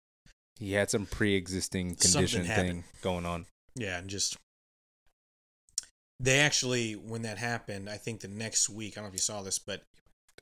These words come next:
Speaker 2: they, um, they started the game with just ten men on the field, the offense.
Speaker 1: Mm-hmm. Oh, yeah. They
Speaker 2: As,
Speaker 1: took
Speaker 2: like
Speaker 1: the, they took the penalty.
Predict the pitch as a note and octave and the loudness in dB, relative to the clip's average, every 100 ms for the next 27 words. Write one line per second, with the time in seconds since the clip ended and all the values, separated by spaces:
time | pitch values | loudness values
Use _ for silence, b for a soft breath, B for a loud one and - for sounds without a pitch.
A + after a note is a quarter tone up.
0 | _ _ _ - - - - - _ _ | _ _ _ -20 -20 -20 -18 -20 _ _
1 | C#3 A2+ A#2 G#2+ G#2 G2 F#2 F2 E2+ _ | -4 4 4 6 4 2 -2 -8 -14 _
2 | _ _ _ _ _ _ _ _ _ _ | _ _ _ _ _ _ _ _ _ _
3 | _ _ - B2+ A2+ - - - C#3 C3+ | _ _ -2 0 6 6 4 4 8 8
4 | A2 G2+ A2+ A#2 A2+ G#2 - _ - B2 | 6 4 6 6 6 2 -2 _ 2 4
5 | - - A2+ A2 G#2 G2 - G#2+ G#2+ - | 8 6 6 2 0 -2 -4 -4 -4 -2
6 | G2 G2 G#2 - - _ _ _ _ _ | -2 0 -4 -6 -6 _ _ _ _ _
7 | _ _ _ - F#2 G2+ - B B F3 | _ _ _ -18 -14 -14 -14 B B 10
8 | G#2+ F#2 F2+ - - B2+ C3+ A2 G2 - | 10 10 8 6 6 10 10 10 8 6
9 | A#2 - A#2 - G#2+ F#2+ G2 G#2 | 4 6 4 2 0 0 -2 -4